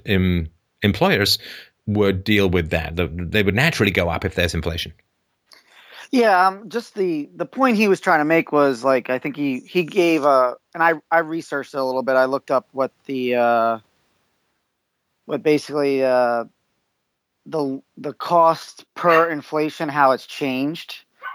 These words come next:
Speaker 2: Like, uh, as far as, um, nineteen sixty-eight, he said, like, if we adjusted that for inflation, what they were making back then,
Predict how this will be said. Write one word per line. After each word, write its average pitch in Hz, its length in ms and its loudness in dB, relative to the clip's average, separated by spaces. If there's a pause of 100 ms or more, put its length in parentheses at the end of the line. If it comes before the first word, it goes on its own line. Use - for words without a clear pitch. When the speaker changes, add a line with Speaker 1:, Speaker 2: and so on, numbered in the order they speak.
(200)
Speaker 2:
Like, 135 380 0
uh, 123 240 4
as 120 100 -6
far 135 320 2
as, 120 280 -4 (100)
um, 120 500 -8 (920)
nineteen 151 360 2
sixty-eight, 147 440 2
he 127 100 0
said, 131 300 0
like, 123 220 0
if 120 100 -6
we 143 460 0 (260)
adjusted 143 460 -2
that 143 220 2
for 139 120 0
inflation, 139 640 -2
what 131 160 2
they 135 80 2
were 135 100 4
making 135 340 0
back 127 240 6
then, 131 580 0